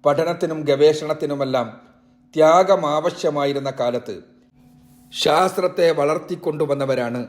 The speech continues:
മുസ്ലിങ്ങൾ. അവർ നടത്തിയ ആയിരത്തി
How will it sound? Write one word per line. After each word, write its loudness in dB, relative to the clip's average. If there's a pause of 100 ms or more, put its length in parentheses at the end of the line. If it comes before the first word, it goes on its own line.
(180)
മുസ്ലിങ്ങൾ. -12 (960)
അവർ 2
നടത്തിയ -2 (260)
ആയിരത്തി -2